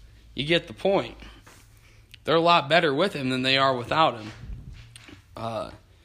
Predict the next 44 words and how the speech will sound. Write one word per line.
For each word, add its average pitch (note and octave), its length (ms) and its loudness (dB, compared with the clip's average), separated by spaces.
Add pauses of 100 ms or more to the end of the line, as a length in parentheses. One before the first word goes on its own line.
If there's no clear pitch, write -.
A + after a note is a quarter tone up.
(800)
but C#3+ 240 -2
you C#3 100 -2
can D#3 120 0
say D#3 200 -2
the D#3+ 100 -4
same D3+ 340 0
about D3 420 0 (280)
the, C#3 260 0
uh, C3 300 2
Detroit D3 480 -4
Lions. D#3+ 320 -2
They're B2 100 -6
a C#3 60 0
lot D3+ 240 -2
better D#3 240 0
with E3+ 180 -2
Stafford C#3+ 460 -4
than D3 140 -4
they C#3+ 120 -4
are C#3+ 160 2
without C#3 400 -4
him, D#3+ 160 -2
and, D3 180 -4
uh, B2+ 200 -2
they B2 100 -6
lost C#3+ 300 -4
a - 20 -4
lot C#3 180 -4
of E3 100 -8
close D3+ 260 -4
games C#3 320 -6
last C3 340 -6
year C3+ 220 -2
and B2 180 -6 (720)
lost C3+ 360 -2
Stafford D3+ 420 -4
after C3+ 340 -6
a B2+ 60 -10
couple C#3+ 380 -2
weeks. D#3 340 -4
And A#2 180 -8
I C3 100 -6
think, D#3 380 -4
look, E3+ 220 -4